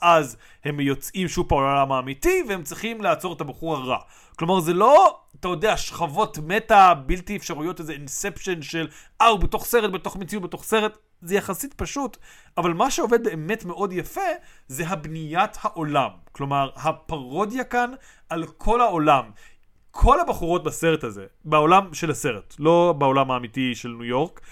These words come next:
בעולם של לוס אנג'לס המזויף, לבושות לא רק, כאילו, באופן ש-, אמ, מחפיץ אותן, הן לובשות באופן שכאילו גורם להם להיראות מגוחכות. יש מישהי בסצנה בחנות הוידאו שיש לה כזה עיגולי דונט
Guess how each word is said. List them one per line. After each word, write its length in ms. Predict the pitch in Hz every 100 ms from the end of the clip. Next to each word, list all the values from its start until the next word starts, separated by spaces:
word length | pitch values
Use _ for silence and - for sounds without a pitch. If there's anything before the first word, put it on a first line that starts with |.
| - -
בעולם 240 | 143 160
של 120 | 160
לוס 180 | 147 -
אנג'לס 400 | 170 175 156 143
המזויף, 360 | 139 127 214 220 - - - -
לבושות 560 | 175 170 190 294 -
לא 200 | 285 440 381
רק, 300 | 226 226 - -
כאילו, 220 | 196 208
באופן 460 | 165 190 190 196 170
ש-, 140 | - 165 147 _ - 151 147 139 - - -
אמ, 520 | 151 139 135 123 117 110 _ 135
מחפיץ 580 | 131 - - - 349
אותן, 180 | 330 165 151 - - -
הן 60 |
לובשות 180 | 196 285
באופן 380 | 359 254 - -
שכאילו 460 | - - 202 247 - - 185
גורם 240 | 151 196
להם 120 | 294
להיראות 420 | 311 185 160 202
מגוחכות. 840 | 226 165 160 - 156 - 196 - - - -
יש 280 | 170 247 -
מישהי 360 | 170 214 - 151
בסצנה 440 | 135 - 185 202
בחנות 360 | 180 - 175 180
הוידאו 560 | 127 151 190 151 135 - - -
שיש 340 | - 202 240
לה 60 | 403 381 - 170 147 -
כזה 220 | 214 190 - - -
עיגולי 520 | 185 160 - 180 214 311
דונט 520 | 208 131 160 214 339